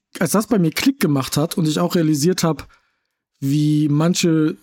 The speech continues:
Dinge funktionieren mit den Begleitern und, äh, dass Außenposten mir persönlich vollkommen egal sein können, ähm, da hat's angefangen, mir richtig Spaß zu machen. Einfach nur rumfliegen, Missionen erledigen und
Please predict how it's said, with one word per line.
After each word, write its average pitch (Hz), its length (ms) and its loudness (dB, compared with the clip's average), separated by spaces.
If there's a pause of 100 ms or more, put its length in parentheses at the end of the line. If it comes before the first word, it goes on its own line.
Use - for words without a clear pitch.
Dinge 160 340 0
funktionieren 160 760 0
mit 156 160 -2
den 135 180 0
Begleitern 165 800 0
und, 135 460 -2
äh, 127 320 -2 (340)
dass - 340 -4
Außenposten 165 800 0
mir 180 140 4
persönlich 170 440 0
vollkommen 180 360 0
egal 165 280 0
sein 135 240 0
können, 135 300 0 (440)
ähm, 135 440 -2 (560)
da 156 140 -2
hat's 180 140 -4
angefangen, 160 360 0
mir 147 100 0
richtig 151 240 -2
Spaß - 260 -6
zu - 120 -6
machen. 127 300 -8 (540)
Einfach 185 280 0
nur 175 280 2
rumfliegen, 220 800 0
Missionen 190 460 2
erledigen 160 680 0
und 151 340 -2